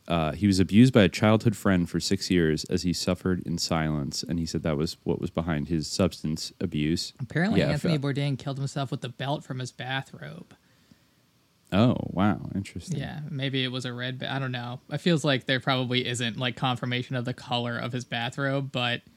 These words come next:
Speaker 2: um, it must have been a pretty sturdy bathrobe belt, though.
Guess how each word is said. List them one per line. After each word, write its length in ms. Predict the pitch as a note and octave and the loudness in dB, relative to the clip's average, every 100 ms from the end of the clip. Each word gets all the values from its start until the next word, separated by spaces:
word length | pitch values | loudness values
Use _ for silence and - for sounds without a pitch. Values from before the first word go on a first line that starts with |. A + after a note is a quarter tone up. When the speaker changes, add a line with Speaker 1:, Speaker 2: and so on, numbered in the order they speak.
| _ _ _ _ _ _ | _ _ _ _ _ _
Speaker 2:
um, 560 | B2+ A#2+ A#2+ A#2+ B2 - - | 0 2 2 0 -4 -8 -6
it 60 | |
must 180 | C3+ E3 | -4 -2
have 60 | F#3 | 0
been 120 | F#3 | 2
a 80 | D3 | 2
pretty 260 | - E3+ | 0 -2
sturdy 480 | C#3+ - - D#3+ C3+ | -2 -4 -2 0 0
bathrobe 520 | A#2+ B2+ C3+ A#2 A#2+ | 0 0 0 -2 -8
belt, 260 | C3 A#2+ A#2+ | -6 -8 -8
though. 320 | A2+ A2 B2+ | -10 -10 -12